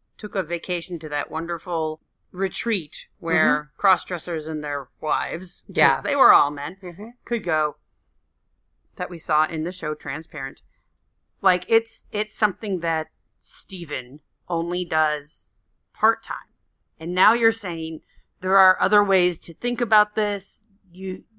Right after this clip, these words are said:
Speaker 1: people aren't necessarily locked into a hobby situation. Instead of it being cross-dressing, it can be genderqueer, gender fluid, or fun with presentation, or, or whatever.
Speaker 2: Yeah.
Speaker 1: In the future,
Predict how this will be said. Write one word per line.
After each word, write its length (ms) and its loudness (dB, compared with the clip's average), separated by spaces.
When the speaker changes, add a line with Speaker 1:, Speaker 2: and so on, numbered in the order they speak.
Speaker 1:
people 280 -2
aren't 180 4
necessarily 560 -2
locked 340 2
into 220 -8
a 80 -2
hobby 360 2
situation. 800 -4
Instead 360 -6
of 100 -4
it 160 -8
being 400 -4
cross-dressing, 1040 0
it 200 -20
can 200 -12
be 380 -8
genderqueer, 760 -2
gender 340 -4
fluid, 640 -4
or 300 -2
fun 260 2
with 160 -6
presentation, 840 -6
or, 380 -8
or 140 -6
whatever. 580 -2
Speaker 2:
Yeah. 340 0
Speaker 1:
In 240 -4
the 120 -6
future, 840 -4